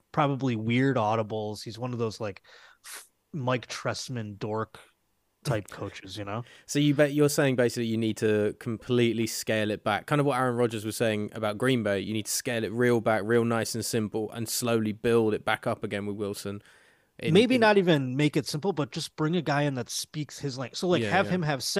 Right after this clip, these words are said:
Speaker 1: Like, I could see them bringing in fucking, um,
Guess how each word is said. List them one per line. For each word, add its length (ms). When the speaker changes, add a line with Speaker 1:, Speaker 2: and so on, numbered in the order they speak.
Speaker 1:
Like, 220
I 140
could 180
see 180
them 200
bringing 320
in 160
fucking, 500
um, 400